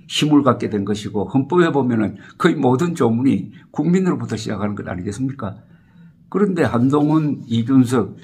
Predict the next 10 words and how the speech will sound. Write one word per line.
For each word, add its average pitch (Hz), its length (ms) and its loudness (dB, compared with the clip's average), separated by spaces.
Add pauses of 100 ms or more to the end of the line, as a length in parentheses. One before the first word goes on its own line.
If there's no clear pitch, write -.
(600)
두 - 140 -8
사람이 127 580 2
왜 151 260 4
이 247 300 2
국민이란 196 580 4
말에 101 380 -2
대해서 98 560 -6 (1040)
거부감 165 920 0
또는 165 360 -4
기피점을 - 1200 -6